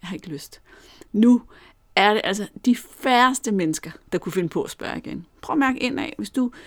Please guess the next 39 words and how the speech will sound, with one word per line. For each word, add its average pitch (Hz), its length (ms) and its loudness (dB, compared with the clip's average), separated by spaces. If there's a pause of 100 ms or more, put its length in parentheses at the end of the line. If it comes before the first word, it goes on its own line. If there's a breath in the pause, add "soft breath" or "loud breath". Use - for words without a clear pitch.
(340 loud breath)
nøder 208 380 6
nogen 190 400 2 (160)
til - 120 -6
at 175 80 -6
forsøge 175 460 -8
at 165 60 -6
spise 185 400 -6
et 160 80 -6
eller - 140 -8
andet. 156 240 -6 (200)
"Vil 180 180 -4
du 175 40 -2
ikke 180 120 -8
have, - 100 -14 (200)
vil 190 100 -4
du 233 40 0
ikke 233 100 -4
have 202 80 -2
lidt 196 120 -4
mere 165 120 0
af - 80 -4
min, 156 360 -2 (100)
det 170 80 -4
mad, 147 200 -2
jeg 151 140 -4
har 156 80 -10
lavet, 62 200 -8
eller - 140 -12
den - 120 -12
dessert, - 460 -6
jeg 151 80 -12
har - 60 -14
lavet, - 180 -12
eller 58 120 -10
den - 140 -14
kage, 131 220 -10
jeg 135 140 -2
har - 100 -8
lavet?" - 220 -12